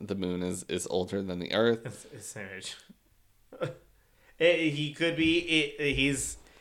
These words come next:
Speaker 2: maybe looking for, uh, w-, so-, something that proves me wrong.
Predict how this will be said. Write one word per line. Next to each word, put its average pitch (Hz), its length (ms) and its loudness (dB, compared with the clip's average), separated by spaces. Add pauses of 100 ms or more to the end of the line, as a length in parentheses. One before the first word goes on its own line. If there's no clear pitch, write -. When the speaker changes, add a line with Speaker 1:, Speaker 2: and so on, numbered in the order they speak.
(160)
Speaker 2:
maybe 160 280 8
looking 175 380 6
for, 175 280 8
uh, 160 760 10 (1300)
w-, 139 320 -2
so-, - 320 0
something 185 420 4
that 180 200 2
proves 180 280 2
me 185 120 -2
wrong. 151 680 4